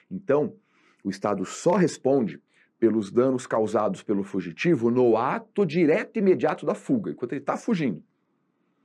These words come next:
Tipo assim, o cara vai fugir, ele pega como refém, é, uma pessoa que foi visitar um outro preso. Aí o Estado responde, porque tá relacionado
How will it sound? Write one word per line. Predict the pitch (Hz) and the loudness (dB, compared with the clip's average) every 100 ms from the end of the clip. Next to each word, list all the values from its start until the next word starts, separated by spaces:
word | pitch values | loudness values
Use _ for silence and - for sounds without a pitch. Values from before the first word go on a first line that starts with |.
| _ _ _ | _ _ _
Tipo | - 147 | -8 -4
assim, | 156 180 120 | -2 0 0
o | 98 | 0
cara | 135 139 | -2 0
vai | 143 | -2
fugir, | 139 117 107 208 208 _ - | -2 -4 -2 -2 -4 _ -2
ele | 135 143 | 2 2
pega | 147 147 | 2 2
como | 147 156 135 | 2 0 0
refém, | 127 101 - 175 202 196 - _ - | 0 -2 0 2 2 -4 -14 _ -2
é, | 120 | 0
uma | 127 131 | 2 0
pessoa | 127 117 - 180 185 | 0 0 4 4 4
que | 175 | 0
foi | 170 143 | 0 0
visitar | 135 120 120 165 | 0 -4 -2 -2
um | 175 | 0
outro | 165 175 165 | 0 0 -2
preso. | - 185 185 - _ _ _ _ _ _ _ _ _ _ | 4 4 4 -2 _ _ _ _ _ _ _ _ _ _
Aí | 82 78 | -16 -14
o | |
Estado | 69 - 120 | -14 -12 -10
responde, | 123 175 226 196 87 - _ _ _ _ _ | -8 -4 -2 -4 -8 -12 _ _ _ _ _
porque | _ - | _ -12
tá | |
relacionado | 90 92 104 - 147 120 98 117 120 | -8 -6 -6 -6 -6 -4 -4 -6 -10